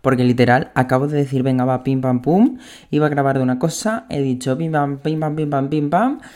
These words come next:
grabo de esto, a tomar por culo todo". Pues sí, porque yo lo valgo. Como el Pantene era, o L'Oreal, bueno, no me acuerdo. ¿Cómo estáis?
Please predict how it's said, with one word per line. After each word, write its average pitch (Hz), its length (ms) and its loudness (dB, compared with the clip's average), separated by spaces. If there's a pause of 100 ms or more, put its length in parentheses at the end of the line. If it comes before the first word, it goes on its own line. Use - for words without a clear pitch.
(240)
grabo 147 320 0
de 139 160 0
esto, 240 540 -2
a 151 120 0
tomar 175 180 2
por 160 120 4
culo 143 240 4
todo". 113 380 0 (180)
Pues 131 160 0
sí, 127 400 0
porque 123 220 -2
yo 123 80 4
lo 120 100 2
valgo. 98 380 -2 (320)
Como 110 800 -6
el 107 320 -8
Pantene 110 460 -8
era, 147 160 -6
o - 20 -8
L'Oreal, 127 340 -8
bueno, 104 200 -10
no - 80 -8
me - 60 -8
acuerdo. - 280 -12 (720)
¿Cómo 147 240 6
estáis? 123 720 2